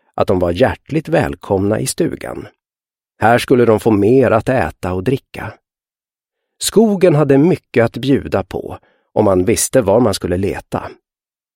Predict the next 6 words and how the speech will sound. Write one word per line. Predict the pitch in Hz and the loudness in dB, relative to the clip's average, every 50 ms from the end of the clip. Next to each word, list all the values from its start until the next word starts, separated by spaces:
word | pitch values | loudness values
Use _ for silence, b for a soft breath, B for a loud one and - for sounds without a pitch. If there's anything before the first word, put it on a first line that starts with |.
| _ _ _ _ _ _ | _ _ _ _ _ _
Och | _ 127 127 123 113 107 101 | _ 4 4 4 4 4 4
gumman | 156 151 127 107 104 117 127 123 120 | 4 6 6 6 4 4 4 4 2
fröjdades | - - 147 139 107 85 85 87 98 101 104 110 107 104 - - | 2 2 2 2 2 2 0 -2 -2 0 0 0 0 -2 -4 -4
i | - 98 | -6 -4
sitt | - 113 98 - | -4 -4 -6 -4
sinne, | - 165 76 - 67 60 - - | -4 -4 -4 -4 -6 -10 -12 -14